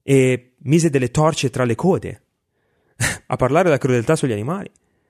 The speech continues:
Accese le torce e le mandò a correre per i campi. Proposito, questa era qualcosa piuttosto comune a quei tempi. Se si voleva fare qualcosa al proprio nemico, si bruciava il suo grano, la sua terra, e quella era la vera vendetta.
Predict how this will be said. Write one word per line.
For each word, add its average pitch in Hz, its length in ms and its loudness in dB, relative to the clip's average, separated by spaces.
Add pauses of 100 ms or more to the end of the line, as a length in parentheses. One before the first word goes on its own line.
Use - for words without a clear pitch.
(380)
Accese 247 360 4
le 285 80 2
torce 160 300 0
e - 20 0
le 151 60 4
mandò 151 260 2
a 202 80 -2
correre 185 240 0
per 160 140 0
i - 20 0
campi. 156 340 -4 (300)
Proposito, 120 240 -6
questa 151 240 -2
era 110 260 -4 (380)
qualcosa 127 300 -2
piuttosto 123 340 -2
comune 143 440 0
a - 20 0
quei 190 160 0
tempi. 196 480 -2 (800)
Se 117 300 -2
si 120 100 -2
voleva 127 300 4
fare 127 180 0
qualcosa 123 400 0
al 117 60 -2
proprio 135 240 -4
nemico, 156 380 0
si 143 120 -2
bruciava 117 580 0 (460)
il 113 100 -4
suo 123 140 0
grano, 135 340 4
la 113 120 0
sua 107 120 -6
terra, 165 520 0
e 104 240 -12 (160)
quella 127 220 -4
era 110 100 -6
la 107 80 -6
vera 120 160 -2
vendetta. 110 560 -6